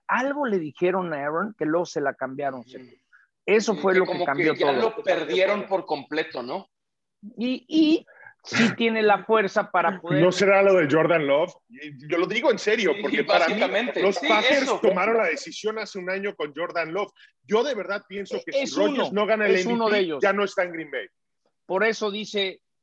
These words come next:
Speaker 1: Pepe de filosofía. Es decir,
Speaker 3: Ujú.
Speaker 1: si la so-, filosofía es ganar y vas por
Speaker 3: ¿Por
Speaker 1: un
Speaker 3: qué?
Speaker 1: quarterback, y luego lo, lo que sí sé, es, le molestó, y no el chavo.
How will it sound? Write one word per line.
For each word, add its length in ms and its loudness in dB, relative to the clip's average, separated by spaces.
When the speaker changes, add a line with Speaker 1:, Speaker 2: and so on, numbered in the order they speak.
Speaker 1:
Pepe 500 -6
de 280 -6
filosofía. 1040 -6
Es 120 -16
decir, 220 4
Speaker 3:
Ujú. 160 -14
Speaker 1:
si 160 0
la 140 2
so-, 280 -4
filosofía 640 0
es 120 -2
ganar 580 -2
y 120 -8
vas 180 0
por 160 -2
Speaker 3:
¿Por 80 -4
Speaker 1:
un 60 -8
Speaker 3:
qué? 80 -2
Speaker 1:
quarterback, 500 2
y 260 -8
luego 600 0
lo, 140 -12
lo 200 -14
que 120 -12
sí 220 -10
sé, 420 -2
es, 200 -20
le 180 -8
molestó, 800 -4
y 120 -2
no 120 2
el 140 -2
chavo. 400 0